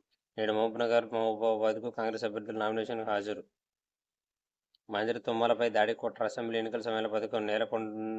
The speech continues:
నేరకొండపల్లి మామిడి తోటలు వ్యూహరచన. ఖమ్మం వద్ద,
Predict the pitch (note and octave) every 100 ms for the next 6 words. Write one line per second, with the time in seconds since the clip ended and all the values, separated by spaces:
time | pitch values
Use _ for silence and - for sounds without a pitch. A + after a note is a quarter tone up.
0 | A2 G#2+ A2 A2 A#2 A2 G#2 - - _
1 | _ A2+ G#2+ G#2+ G#2 A2 A2+ A2 A2+ A2
2 | G#2+ A#2 A2 - G#2+ - G#2 G#2+ A2 G2